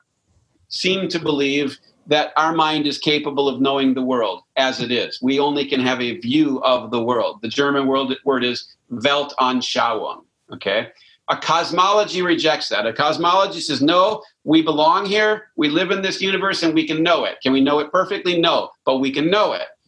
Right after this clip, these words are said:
And there's all the difference, therefore, between a cosmology and a worldview.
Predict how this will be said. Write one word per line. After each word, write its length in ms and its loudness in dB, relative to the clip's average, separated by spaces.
And 100 2
there's 160 0
all 220 2
the 80 -2
difference, 460 0
therefore, 340 0
between 320 0
a 60 -4
cosmology 1000 0
and 200 2
a 80 0
worldview. 560 0